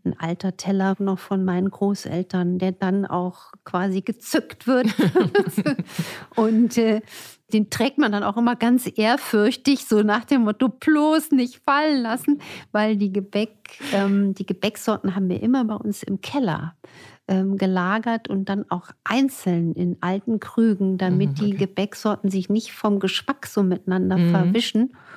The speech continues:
Speaker 1: Und manchmal gab's auch gern noch mal ein kleines Eis dazu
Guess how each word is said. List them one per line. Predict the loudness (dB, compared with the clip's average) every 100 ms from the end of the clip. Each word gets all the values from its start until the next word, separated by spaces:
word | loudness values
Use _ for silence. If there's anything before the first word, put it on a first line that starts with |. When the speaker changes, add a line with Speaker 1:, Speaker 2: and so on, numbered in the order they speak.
| -12 -2
Speaker 1:
Und | 0
manchmal | 2 4 2 0 -8 -4
gab's | -4 -2
auch | -4 0
gern | 2 2
noch | 0
mal | 0
ein | -2
kleines | -2 -2 -2 -4 -6
Eis | -6 -6
dazu | -8 -8 -8